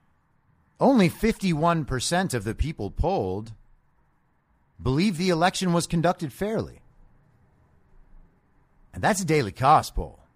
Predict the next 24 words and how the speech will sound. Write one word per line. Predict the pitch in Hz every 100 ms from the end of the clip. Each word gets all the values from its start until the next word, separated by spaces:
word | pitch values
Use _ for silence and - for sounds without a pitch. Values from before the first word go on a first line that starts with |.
| _ _ _ _ _ _ _ _ _ _ _ _ _ _ _ _ _ _ _ _ _ _ _ _ _ _ _ _
You | 104 208
can | - - - _ - -
rest | 147 170
assured | - - 175 131 65 - _ _ _ _ _ _ _
that | 95
more | 104 131 202
than | 190 165
half | 143 139 110
of | 107
the | 101 113
actual | 131 147 - 196
nation | 185 151 131 - 80 123 - - _ _ _ _ _ _ _ _ _ _ _
believes | 113 110 123 131 120
this | 135
un-, | 160 143 165 -
election | 131 139 120 117 110 98 -
was | 101 113 104 - -
conducted | - 123 110 117
unfairly. | 104 110 101 117 76 - _ _ _ _ _ _ _ _ _ -
And | 135
of | 127
course | 151 135 120
it | 113
was. | 113 117 - - -